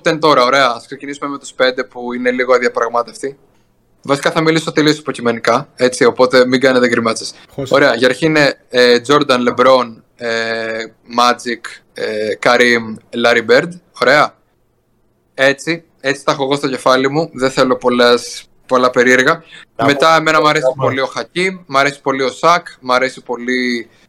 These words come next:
Speaker 1: ε, πρέπει να μπει και ένας Wilt, υποθέτω, σε αυτό το σημείο.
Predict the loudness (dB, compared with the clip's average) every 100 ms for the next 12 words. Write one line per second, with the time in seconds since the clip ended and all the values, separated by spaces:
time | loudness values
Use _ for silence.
0 | _ _ -4 2 2 2 0 -4 -2 -2
1 | 0 0 0 0 0 0 -2 0 2 4
2 | 0 -6 -16 -20 _ _ _ _ -6 -2
3 | 2 2 2 0 0 _ _ -14 -4 -2
4 | -2 -4 0 2 0